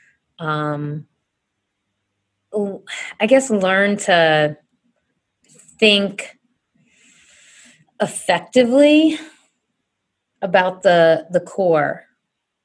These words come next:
Um, would we, you know, would, do you think we'd be in a lab, or do we, would we be talking about, um,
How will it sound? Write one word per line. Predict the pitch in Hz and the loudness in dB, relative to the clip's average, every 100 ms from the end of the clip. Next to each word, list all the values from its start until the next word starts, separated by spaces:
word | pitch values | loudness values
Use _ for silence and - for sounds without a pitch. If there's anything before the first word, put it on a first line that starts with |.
| _ _ 175 | _ _ -10
Um, | 165 160 160 156 160 - | -6 -4 -4 -6 -8 -8
would | 185 175 175 | -4 -4 -2
we, | 196 196 190 190 185 | -2 -2 -2 -4 -6
you | 214 | -6
know, | 185 170 | -4 -2
would, | 175 | -2
do | 202 | -4
you | |
think | 208 214 | -2 0
we'd | 220 180 | -2 -2
be | 202 | -4
in | 185 | -4
a | 160 | -4
lab, | 156 151 160 190 220 - | -2 0 0 0 -2 -4
or | 180 | -6
do | 170 175 | -4 -4
we, | 165 165 165 160 160 - | -4 -4 -4 -6 -8 -14
would | 180 175 165 | -8 -4 -4
we | 170 160 | -6 -8
be | 175 | -10
talking | 170 - 156 160 160 160 - | -10 -8 -6 -6 -6 -8 -8
about, | 165 156 - 160 156 156 156 - - _ _ _ _ _ _ _ - | -8 -6 -4 -2 0 0 -4 -8 -20 _ _ _ _ _ _ _ -10
um, | 160 151 147 147 151 | -6 -4 -4 -8 -10